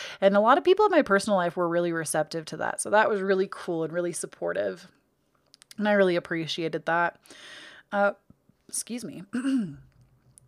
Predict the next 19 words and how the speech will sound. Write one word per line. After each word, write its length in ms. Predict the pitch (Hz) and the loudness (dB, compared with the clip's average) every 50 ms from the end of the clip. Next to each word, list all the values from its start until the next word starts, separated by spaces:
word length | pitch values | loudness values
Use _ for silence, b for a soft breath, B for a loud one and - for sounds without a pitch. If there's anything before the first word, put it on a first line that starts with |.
| - - | 0 4
I 60 | 208 | 4
really 220 | 208 214 208 208 | 6 8 8 6
started, 300 | 202 - 208 196 190 185 | 8 8 6 6 6 4
like, 240 | 185 165 160 - - | 0 -2 -2 -6 -12
standing 400 | - - - 202 196 190 180 175 | -12 -4 2 2 4 4 2 0
up 140 | 170 160 - | -6 -6 -6
for 100 | - 185 | -4 -4
myself, 460 | 180 170 170 165 - 170 165 165 - | -2 -2 -4 -2 -2 -2 -2 -2 0
which 160 | 202 202 - - | -2 -2 2 2
makes 220 | 311 330 - - | 2 2 2 2
sense 240 | 233 196 190 185 170 | 0 2 0 0 -2
also 320 | 160 165 - - 175 170 | -2 -2 0 2 2 2
in, 100 | 165 160 | 2 0
like, 160 | 165 160 151 | -4 -8 -8
Gemini 380 | - - 160 160 165 160 160 160 | -6 -4 -4 -2 -2 -4 -4 -6
season 380 | 156 - 170 165 156 165 160 156 | -6 -6 -6 -6 -4 -6 -6 -6
being 260 | 165 156 156 160 151 | -6 -6 -6 -6 -6
a 40 | 151 | -8
communicator. 840 | - - 156 151 156 156 156 - - 156 151 156 156 156 156 151 | -8 -8 -8 -6 -6 -6 -8 -8 -8 -10 -8 -6 -6 -8 -8 -10